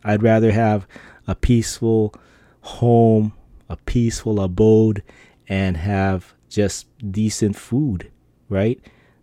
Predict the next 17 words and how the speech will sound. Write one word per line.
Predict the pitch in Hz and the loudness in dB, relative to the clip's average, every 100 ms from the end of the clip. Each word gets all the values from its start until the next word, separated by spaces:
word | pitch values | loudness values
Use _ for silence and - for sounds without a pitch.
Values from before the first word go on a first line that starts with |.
| _ | _
Poor | - 135 139 | 0 4 4
man's | 135 135 135 - | 4 -2 -4 -6
food, | - 139 147 139 | -2 0 0 -2
but | 113 87 - - - | -4 -8 -10 -20 -4
at | 98 - | -4 -2
peace, | - 117 127 143 - - _ _ _ | -4 -2 -2 -4 -12 -18 _ _ _
as | 104 95 | -4 -4
opposed | 98 - 113 110 - | -6 -4 0 0 -4
to, | 101 87 | -8 -8
you | 90 98 | -6 -8
know, | 90 | -8
wealthy | 90 85 107 110 - | -6 -2 0 0 -2
f-, | 113 - 175 | -2 -4 -12
we-, | 160 110 | -2 2
wealthy | 107 101 127 - 127 | 2 2 0 0 0
man's | 123 127 123 - | 0 0 -2 -4
food | - 127 127 123 | 0 2 2 0